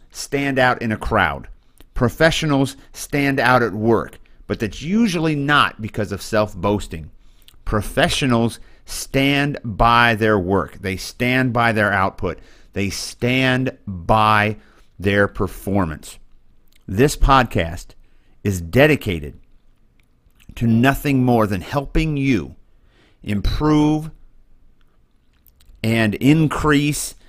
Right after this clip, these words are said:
and push forward and bring to new levels your performance, but not just at work. It's gonna be designed to help you with relationships, the professional workplace, of course,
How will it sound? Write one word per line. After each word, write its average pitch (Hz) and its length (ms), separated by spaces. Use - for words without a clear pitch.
and 107 500
push - 320
forward 147 480
and 101 280
bring 151 300
to 131 60
new 151 220
levels 127 560
your 131 480
performance, 120 580
but - 160
not 160 260
just 185 220
at - 80
work. 120 380
It's 123 140
gonna 165 160
be 156 100
designed 143 380
to 127 60
help 135 180
you 135 140
with 123 280
relationships, 117 1000
the 104 100
professional 139 640
workplace, 101 560
of 90 100
course, 117 540